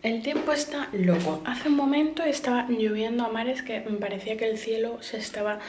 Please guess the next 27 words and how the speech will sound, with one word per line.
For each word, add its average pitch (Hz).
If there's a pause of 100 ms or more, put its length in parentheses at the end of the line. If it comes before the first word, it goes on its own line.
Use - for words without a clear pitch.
(560)
cubriendo 220
de 190
negro 180
para 196
abrirse, 196
mm, 190 (340)
pues 165
no 170
sé, 165
el, 160
el, 170 (160)
el 175
infierno, 156
para 156
dar 175
paso 180
al 190
infierno. 147 (360)
Y 262
ahora 285 (480)
hace 302 (180)
sol. 156 (1500)
Y 247
bueno, 220
son 254
las, 311
eh, 226